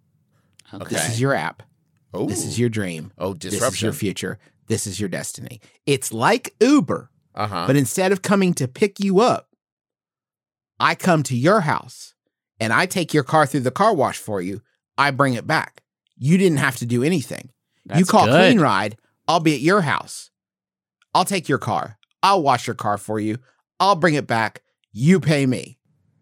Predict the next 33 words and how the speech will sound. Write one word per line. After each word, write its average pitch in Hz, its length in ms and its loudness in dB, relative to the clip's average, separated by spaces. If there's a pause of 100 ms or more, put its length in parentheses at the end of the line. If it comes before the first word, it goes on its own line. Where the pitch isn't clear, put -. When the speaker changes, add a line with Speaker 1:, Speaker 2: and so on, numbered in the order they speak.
(220)
Speaker 3:
Now, 110 140 -2
Justin, 147 440 -2
Speaker 2:
You're 156 200 4
Speaker 3:
here's 175 320 0
my 170 140 2
Speaker 2:
what? 156 100 4
Speaker 3:
worry. 98 380 0 (140)
This 135 200 -2
is - 120 -10
too - 140 -4
Speaker 2:
There's 185 100 4
no 214 140 4
Speaker 3:
good. 220 160 6
Speaker 2:
worry. 185 160 2
It's 156 100 -4
actually 180 340 2
Speaker 3:
No, 165 60 6
this 165 220 4
is 175 160 6
a 175 40 6
Speaker 2:
perfect. 143 140 4
Speaker 3:
really 175 300 4
good 147 280 4
idea. 123 600 2
Too - 180 -4
Speaker 2:
Yeah, 254 240 4
Speaker 3:
good 156 180 6
Speaker 2:
it's 151 100 -4
Speaker 3:
for 151 180 4
our 127 140 6
Speaker 2:
fucking 214 100 2
Speaker 3:
show. 170 240 6
Speaker 2:
great. 190 280 0